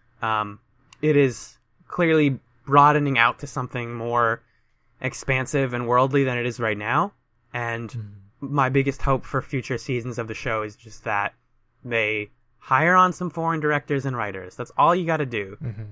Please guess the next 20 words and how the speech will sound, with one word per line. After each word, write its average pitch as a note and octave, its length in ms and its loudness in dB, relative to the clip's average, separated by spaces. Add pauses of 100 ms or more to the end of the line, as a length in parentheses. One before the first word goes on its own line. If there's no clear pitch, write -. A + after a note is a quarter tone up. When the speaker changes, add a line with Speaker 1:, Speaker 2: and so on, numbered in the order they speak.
(240)
Speaker 1:
is, A#2+ 300 -10
is A#2+ 180 -10
listen D3 540 0
and, B2 380 -10 (140)
and A#2+ 320 -10
communicate C#3+ 520 0
with B2+ 120 -6
people C3+ 220 -4
of A#2+ 100 -4
other A#2+ 140 -2
cultures, A2+ 340 -8
'cause B2+ 160 -8
that's E3 260 0
what C3+ 240 -2
your C#3+ 140 -2
show A#3 300 4
is C#3 120 -2
about. - 380 -10 (400)
Speaker 2:
Right. A#2+ 240 -6
Speaker 1:
But B2 240 2